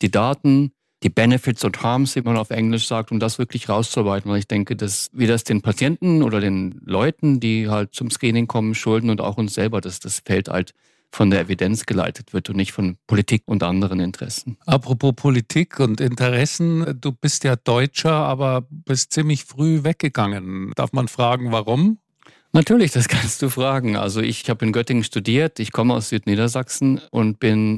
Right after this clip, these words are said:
Speaker 1: nach dem Studium eigentlich ganz zufällig nach Norwegen gegangen. Es hatte mich gereizt, irgendwo anders hinzugehen. Ich hatte so ein bisschen Schwierigkeiten mit der deutschen Hierarchie, da bin ich auch ganz offen. Ich bin ja jemand, der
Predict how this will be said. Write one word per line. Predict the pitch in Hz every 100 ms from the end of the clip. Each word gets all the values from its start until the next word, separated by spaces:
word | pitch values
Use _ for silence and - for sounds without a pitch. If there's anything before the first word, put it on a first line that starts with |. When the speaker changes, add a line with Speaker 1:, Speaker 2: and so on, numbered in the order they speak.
| -
Speaker 1:
nach | 107 101
dem | - 113
Studium | - 110 113 127 123 120 120 - _
eigentlich | - 143 202 180
ganz | 156 139 -
zufällig | 160 190 160 135 117
nach | 117 104
Norwegen | 117 123 123 110 104 104
gegangen. | 101 98 107 143 - _ _ -
Es | 117
hatte | 123 127
mich | 113
gereizt, | 123 101 120 -
irgendwo | 117 110
anders | 104 120 147 156
hinzugehen. | 151 - 131 143 135 135 131
Ich | 123 107 101 117
hatte | 110 113
so | 117
ein | 104
bisschen | 143 - 147 131 123 _ _
Schwierigkeiten | - 139 135 131 - 120 120 120
mit | 113 -
der | 113
deutschen | 110 107 -
Hierarchie, | 110 107 101 - 139
da | 123
bin | 110 110
ich | 117
auch | 107
ganz | - 98
offen. | - 110 - 160 - _ _
Ich | - 117 110 110
bin | 123 110
ja | 110
jemand, | 110 107 104 107
der | 104 101 101